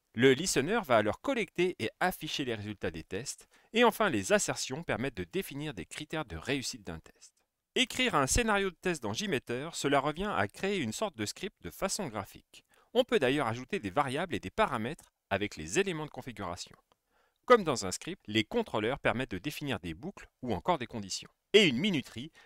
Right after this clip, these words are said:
permet également de régler le délai entre les requêtes afin de contrôler la cadence de celles-ci.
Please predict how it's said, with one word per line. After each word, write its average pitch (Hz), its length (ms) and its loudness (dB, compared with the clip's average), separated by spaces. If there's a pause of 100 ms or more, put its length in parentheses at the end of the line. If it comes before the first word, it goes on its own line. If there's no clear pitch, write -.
(120)
permet 135 400 6
également 160 480 0
de 95 100 -4
régler 151 320 -4
le 98 100 -4
délai 175 300 -2
entre 143 180 -6
les 98 80 -2
requêtes 98 380 -6
afin 117 220 -4
de 85 80 -8
contrôler 139 500 -4
la 110 120 -4
cadence 151 420 0
de 104 80 -4
celles-ci. - 400 -8